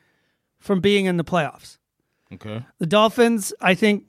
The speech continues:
Speaker 1: based on their sneaky rec-, they obviously have a lot more work to do, and they need other teams to lose ahead of them.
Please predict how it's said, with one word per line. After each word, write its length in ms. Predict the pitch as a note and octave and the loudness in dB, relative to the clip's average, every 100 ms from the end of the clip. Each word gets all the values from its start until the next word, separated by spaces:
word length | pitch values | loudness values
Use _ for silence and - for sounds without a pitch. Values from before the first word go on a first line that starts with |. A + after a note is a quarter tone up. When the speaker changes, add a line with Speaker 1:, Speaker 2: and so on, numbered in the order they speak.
| - | -2
Speaker 1:
based 300 | F#3+ G#3 - | 0 2 0
on 120 | G#3 | 0
their 140 | G3+ F3+ | 0 -2
sneaky 380 | - G#3 G3+ | 0 -2 0
rec-, 240 | F#3+ G3 - | 2 2 0
they 220 | E3 F#3+ | 0 0
obviously 400 | F3+ E3+ F3 F3+ | 2 2 2 2
have 100 | F3 | 2
a 60 | E3 | 4
lot 200 | E3+ F3+ | 2 2
more 160 | E3 | 0
work 220 | D#3+ G#3+ - | 2 2 0
to 100 | G#3 | 0
do, 220 | A3+ A3 | 2 2
and 120 | F3+ | 2
they 80 | E3+ | 0
need 240 | E3+ F3 | 0 0
other 240 | F3+ F3+ F3 | 0 -2 0
teams 300 | F#3+ E3+ - | -2 -4 -4
to 80 | D#3+ | -2
lose 240 | E3+ D#3+ | 0 0
ahead 220 | D3+ G#3 | 2 2
of 80 | A#3 | 2
them. 240 | A3+ A3+ | 2 0